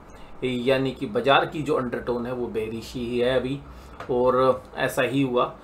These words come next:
और आज हमारे मन मुताबिक जो है लगभग, लगभग बाजार वैसे ही चले जैसा कल analysis था। और Nifty Bank में हमारा ये था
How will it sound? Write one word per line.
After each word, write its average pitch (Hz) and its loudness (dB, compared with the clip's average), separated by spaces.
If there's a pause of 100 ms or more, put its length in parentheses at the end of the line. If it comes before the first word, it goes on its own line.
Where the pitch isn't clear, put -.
(300)
और 127 6
आज 139 6 (260)
हमारे 127 0
मन 123 -2
मुताबिक 123 0
जो 120 -2
है 120 -2
लगभग, 123 0
लगभग 117 -2
बाजार 113 2
वैसे 104 2
ही 104 2
चले - 2 (1500)
जैसा 143 4
कल 147 4
analysis 113 -2
था। - -12
और 135 0
Nifty 156 2
Bank 160 2
में 160 0
हमारा 139 4
ये 131 2
था 135 0